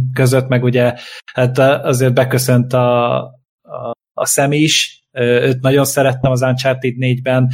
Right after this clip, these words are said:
ö, viszont a fő, vagy a negatív karakter, azt szerintem nagyon-nagyon sablonos, és kifejezetten rossz volt. Ö,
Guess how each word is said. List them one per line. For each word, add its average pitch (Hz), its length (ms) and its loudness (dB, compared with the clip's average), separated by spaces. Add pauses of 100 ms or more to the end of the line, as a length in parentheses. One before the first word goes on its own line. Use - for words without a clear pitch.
(280)
ö, 131 260 0
viszont 135 320 0
a 160 40 -2
fő, 170 480 2 (540)
vagy 139 180 0
a 135 60 2
negatív 147 460 0
karakter, 131 420 0
azt 123 120 -2
szerintem 120 340 -4
nagyon-nagyon 113 520 -4
sablonos, 110 600 -4
és 120 280 -2 (240)
kifejezetten 127 520 0
rossz 117 300 -2
volt. 127 340 2 (600)
Ö, 127 60 0